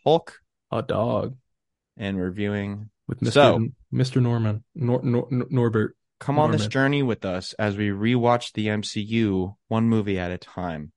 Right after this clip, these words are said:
Speaker 1: specifically the Infinity Saga, 'cause I feel like once we get to Endgame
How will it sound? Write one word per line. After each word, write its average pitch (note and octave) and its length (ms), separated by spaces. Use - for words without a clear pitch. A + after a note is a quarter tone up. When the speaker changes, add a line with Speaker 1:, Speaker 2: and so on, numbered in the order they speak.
Speaker 1:
specifically F#2 560
the E2 100
Infinity E2 360
Saga, D#2+ 300
'cause E2+ 160
I - 100
feel D2+ 160
like G#1 140
once - 200
we E2+ 80
get D#2 200
to - 100
Endgame E2 440